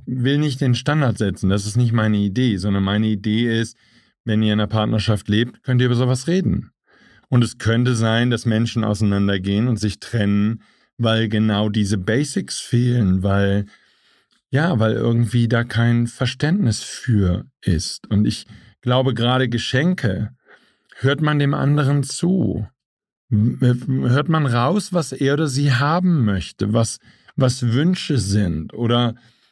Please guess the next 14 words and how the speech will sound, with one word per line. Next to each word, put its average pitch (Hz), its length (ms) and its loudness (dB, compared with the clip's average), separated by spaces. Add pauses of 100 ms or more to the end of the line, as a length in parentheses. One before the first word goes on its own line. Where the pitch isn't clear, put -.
(140)
kommt 127 220 2
da 127 60 2
einfach 127 220 4
nur, 123 140 2
„Ach - 180 -6
du 170 120 -4
immer 165 160 -2
mit 117 140 0
deinen 110 220 0
Wünschen, 120 260 0
lass 120 140 0
mich 120 180 2
in 127 80 2
Ruhe.“ 117 520 0